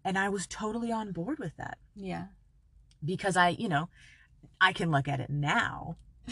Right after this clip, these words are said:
Speaker 1: you know,
Speaker 2: <laughs>
Speaker 1: twenty years later and go, "I don't think that's what that meant."
Speaker 2: No.
Speaker 1: I don't think
Speaker 2: <laughs>
Speaker 1: God really cared one bit about my sexuality.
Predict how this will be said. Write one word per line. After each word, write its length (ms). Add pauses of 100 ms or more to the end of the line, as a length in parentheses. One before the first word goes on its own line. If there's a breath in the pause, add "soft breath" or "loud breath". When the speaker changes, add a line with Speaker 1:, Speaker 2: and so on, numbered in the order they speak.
(100)
Speaker 1:
you 160
know, 280
Speaker 2:
<laughs> 80
Speaker 1:
twenty 500
years 440
later 340
and 160
go, 260 (460 loud breath)
"I 160
don't 240
think 240 (120)
that's 380
what 360
that 260
meant." 440
Speaker 2:
No. 300 (240)
Speaker 1:
I 140
don't 200
think 340
Speaker 2:
<laughs> 0
Speaker 1:
God 380
really 320
cared 420
one 300
bit 280
about 280
my 160
sexuality. 840